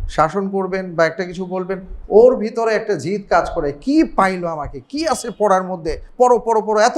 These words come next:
পড়া কেন?" আসলে এত পড়া কেন, এটার উত্তর ও এখনো বুঝে উঠতে পারে নাই। কিন্তু আপনি তো জানেন যে পড়াশোনা করলে কি হবে। আমাদের এই দুনিয়ার বুকে আমাদের বাচ্চাগুলো বা আমরা বাচ্চা হিসেবে যা আচরণ করতাম, করি,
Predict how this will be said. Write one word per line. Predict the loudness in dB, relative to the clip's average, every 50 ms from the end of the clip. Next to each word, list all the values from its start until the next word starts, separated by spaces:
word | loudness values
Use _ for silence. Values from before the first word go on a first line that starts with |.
| 0 0
পড়া | 2 0 0
কেন?" | 0 -2 -4 -4 -6 -8 -12 -16 _ _ _ _ _ _ _ _ _ _ _ _ _ -8
আসলে | -8 -8 -6 -6 -6 -6 -6 -6 -6
এত | -6 -6 -4 -2 -4 -2 0
পড়া | 0 2 2 2 2
কেন, | 0 0 0 0 0 0 -4 -8 -6
এটার | -6 -6 -4 -2 0 0 -2 -2 -2
উত্তর | -4 -4 -4 0 2 2 4 4
ও | 6 6
এখনো | 6 4 2 0 -4 -4
বুঝে | -2 0 4 6 6
উঠতে | 6 6 4 2 -2
পারে | -2 -2 -6 -12 -16 -18
নাই। | -20 -20 -20 _ _ _ _ _ -20 -20 -20 -20 -20 -20 -18 -18 -20 -20 -20 -14
কিন্তু | -10 -8 -6 -2
আপনি | 0 0 0 0 -2 -4
তো | -4 -2
জানেন | 0 0 0 0 0 -4 -6
যে | -8 -8 -4
পড়াশোনা | -2 -2 -2 -2 -4 -6 -8 -8
করলে | -6 -6 -6 -4 -6 -6
কি | -4 -4 -6
হবে। | -4 -6 -8 -10 -12 -18 -18 -20 -20 -20 -20 -18 -16 -14 -14 -14 -16 -16 -16 -14 -14 -14 -16 -18 -20 -20 -20 _ _ _ -20 -20 _ -20 -20 -18 -18 -20 -20 -20 -20 _ _ -20 -20 _ _
আমাদের | 0 0 0 2 2 0 0 2 2 4 4 4 2 0 -4 -10 -10 -4
এই | -2 -2 0 -2
দুনিয়ার | -2 -2 -2 -2 -2 0 0 0 0 0 0 -2 -2
বুকে | -2 -4 -6 -4 -2 0 4 4 4 4 2 2 2
আমাদের | 2 4 4 4 4 4 4 2 2 4
বাচ্চাগুলো | 4 4 2 2 -2 -4 -4 -4 -2 -4 -4 -4 -2 0
বা | 2 2 2 2 2
আমরা | 2 2 2 2 0 2 2 2
বাচ্চা | 4 2 0 0 -2 -4 -4 -4
হিসেবে | -4 -4 -6 -6 -6 -4 -2 -2 -2
যা | 0 0 0
আচরণ | 0 0 0 0 2 2 2 2 2
করতাম, | 2 2 2 2 0 -4 -4 -4
করি, | -2 0 2 2 2 0 -2 -4 -8 -12